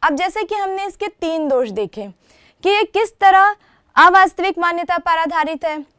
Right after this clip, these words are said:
केवल व्यक्तिगत इकाइयों का अध्ययन करता है। ये कहता है कि देश में पूर्ण रोजगार की स्थिति हमेशा पाई जाती है, लेकिन वास्तव में ऐसा होता नहीं है। तो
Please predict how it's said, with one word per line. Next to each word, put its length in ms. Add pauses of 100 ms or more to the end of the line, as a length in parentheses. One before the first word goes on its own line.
(160)
केवल 280
व्यक्तिगत 500
इकाइयों 340
का 120
अध्ययन 300
करता 320
है। 180 (320)
ये 160
कहता 340
है 180
कि 200
देश 300
में 120
पूर्ण 300
रोजगार 460
की 140
स्थिति 260
हमेशा 380
पाई 260
जाती 300
है, 120 (280)
लेकिन 300
वास्तव 500
में 160
ऐसा 340
होता 340
नहीं 300
है। 160 (420)
तो 300